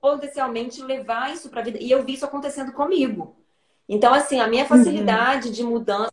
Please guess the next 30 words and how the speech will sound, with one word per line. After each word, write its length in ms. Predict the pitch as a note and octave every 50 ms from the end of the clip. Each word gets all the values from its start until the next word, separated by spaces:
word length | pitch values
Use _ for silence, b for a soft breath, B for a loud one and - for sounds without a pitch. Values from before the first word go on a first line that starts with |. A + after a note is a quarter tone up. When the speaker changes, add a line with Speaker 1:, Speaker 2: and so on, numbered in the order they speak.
| -
Speaker 1:
de 60 | - G#3+
adapta-, 400 | G3 G#3+ G#3+ - A#3 A3 G#3 -
a-, 240 | - G#3 - - -
adaptabilidade, 880 | G#3+ A3 A3 - B3 A3 A3 A#3 A3 G3 F#3 F3+ G3 G#3+ G#3+ G3+ - F3
de 160 | E3+ G3 G#3
flexibilidade, 1000 | - A3+ A3+ A3+ - - A3+ A3+ A3 A3+ A3+ G#3 G3 G3 G3+ G#3 G#3 F#3+ - B B B B B B
de 140 | F#3+ G#3 B3+
força 680 | - - - - - A#3+ C4+ D4+ - - - - D#4 C#4+
mesmo. 480 | B3+ G#3 A3 B3 C4+ A3+ A#3 A3 E3+
Speaker 2:
Uhum. 320 | - - - - - - - _ _ _ _ _ _ _ _ _ _ _ _ _ _ _ _
Speaker 1:
E 100 | G#3+ A#3
eu 200 | A#3+ B3 B3 A3+
acho 320 | G#3+ G#3+ A#3 C#4 D4+ E4 E4+
que 60 | D#4
é 40 | C#4
importante 540 | C#4+ - C#4 C4+ C4+ - A#3 A3+ B3 - C#4
você 260 | A#3 C4 B3+ C4+ C4
tá 140 | C4+ C4 B3+
consciente 840 | - - C#4+ F4 E4 - G4 F4 B3 A#3 C4 E4+ F#4+ - F4+ A#3
disso. 320 | G3+ G#3 G#3 F3+ F3+ -
Tipo, 180 | - G#3+ - G#3
eu 120 | G3 F#3+
vou 240 | F3+ G#3 A3+ C4 D#4
estabelecer 580 | F4 - D4+ C4 C4 C4 B3+ B3 - B3 A#3 A#3
mais 340 | A3+ A#3 - - - - _
força 420 | - A3 A3 C4 - - - - G3
aqui 180 | - - A#3+
no 80 | A3 A3
meu 140 | G#3+ G3+ F3
braço, 540 | F3+ F3 F3+ F3+ F#3+ G3+ - - B3 b